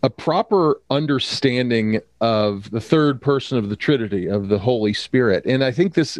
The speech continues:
could be either end of, <clears throat> maybe it's not a spectrum, but we could certainly picture it that way, in which one side we have, uh, people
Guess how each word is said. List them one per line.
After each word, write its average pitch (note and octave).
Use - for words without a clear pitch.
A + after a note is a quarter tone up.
could C#3+
be C3
either D3+
end G#2+
of, G#2
<clears throat> F3+
maybe D3
it's -
not C3
a A#2
spectrum, A#2+
but A#2+
we B2
could A#2+
certainly A2+
picture -
it D2+
that G#2
way, G2+
in C3
which -
one D3
side A2+
we A2+
have, A2+
uh, G#2+
people D3+